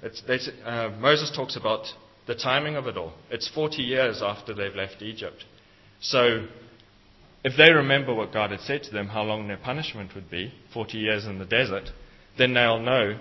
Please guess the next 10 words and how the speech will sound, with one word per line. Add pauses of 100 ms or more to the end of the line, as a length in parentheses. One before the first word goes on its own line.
(760)
they'll
be
excited
because
they're
about
to
enter
the
land.